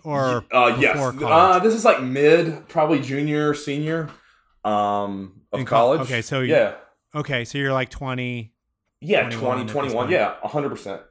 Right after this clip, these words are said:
Speaker 1: Okay,
Speaker 2: And, um,
Speaker 1: okay.
Speaker 2: this led me to, like, I was drawn towards Milos. I, I saw a bunch of his Giant Set stuff, and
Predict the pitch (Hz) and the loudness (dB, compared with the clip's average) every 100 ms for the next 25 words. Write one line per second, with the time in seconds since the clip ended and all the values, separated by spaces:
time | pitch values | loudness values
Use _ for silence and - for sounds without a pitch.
0 | - 135 117 104 110 107 104 101 - _ | -6 -4 -4 -4 -2 -2 -2 -6 -12 _
1 | - _ _ - 120 165 160 156 151 147 | -20 _ _ -6 0 2 6 6 6 4
2 | 143 - 113 110 101 - - _ _ _ | -4 -4 -2 0 0 -4 -14 _ _ _
3 | _ - 139 139 123 131 143 151 147 127 | _ 0 2 2 2 2 2 2 2 2
4 | 107 107 113 143 151 - - 104 101 - | 0 0 2 2 0 -6 -4 0 0 -2
5 | - - 135 120 123 120 117 113 107 113 | -6 -2 0 0 0 -2 -4 -6 -2 -2
6 | 113 - 113 - 113 110 110 - 101 92 | -2 -4 -6 -6 -2 0 0 -4 -12 -12
7 | 90 | -18